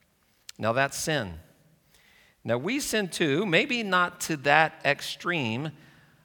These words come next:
but we mess up. And sometimes we are messed up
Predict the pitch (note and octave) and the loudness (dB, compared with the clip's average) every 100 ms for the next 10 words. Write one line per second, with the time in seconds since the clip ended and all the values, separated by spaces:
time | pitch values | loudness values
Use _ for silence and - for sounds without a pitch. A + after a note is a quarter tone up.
0 | _ _ _ _ _ _ - C#3 E3 F3+ | _ _ _ _ _ _ -4 -2 0 2
1 | E3+ D#3 - F#2 - - - _ - B2+ | 2 2 2 2 0 -12 -20 _ -4 -2
2 | C3 C3+ - D#3 D3 C#3+ B2+ G#2 B2+ C#3+ | -2 -4 -2 -2 -2 -2 -2 -4 -2 -2
3 | D3 B2+ B2 B2 - A2+ G#2+ A#2+ A#2 - | 2 6 8 8 4 -4 0 0 0 -4
4 | E2+ E2 | -4 -4